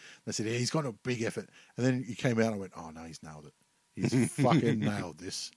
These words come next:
Speaker 1: He's absolutely murdered it." Um, and on the other end of the scale, Cyril just grabbed whatever he had in his wardrobe and walked out.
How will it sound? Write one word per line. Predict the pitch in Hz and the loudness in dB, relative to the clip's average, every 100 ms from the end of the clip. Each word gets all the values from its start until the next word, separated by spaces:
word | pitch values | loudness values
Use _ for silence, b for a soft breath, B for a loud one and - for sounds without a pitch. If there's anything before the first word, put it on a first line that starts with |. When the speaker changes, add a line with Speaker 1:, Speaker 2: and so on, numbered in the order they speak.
| B B B B | B B B B
Speaker 1:
He's | - - | -14 -2
absolutely | 110 113 113 107 | 0 0 -2 -2
murdered | 98 98 98 87 | 0 0 -2 -4
it." | 80 - b b _ | -12 -18 b b _
Um, | 107 110 110 113 - | 2 4 4 -2 0
and | |
on | 127 | 4
the | 135 | 6
other | 143 120 | 6 4
end | 107 | 2
of | 104 | -2
the | |
scale, | 98 120 131 143 b b b b b | 0 4 4 2 b b b b b
Cyril | - - 202 127 | 0 10 10 10
just | 123 | 2
grabbed | - 143 139 | 6 8 10
whatever | 143 131 | 8 8
he | 139 | 6
had | 131 | 6
in | |
his | 143 123 | 4 8
wardrobe | 151 156 165 | 10 12 10
and | 151 139 | 10 8
walked | 135 - | 6 4
out. | 95 | -4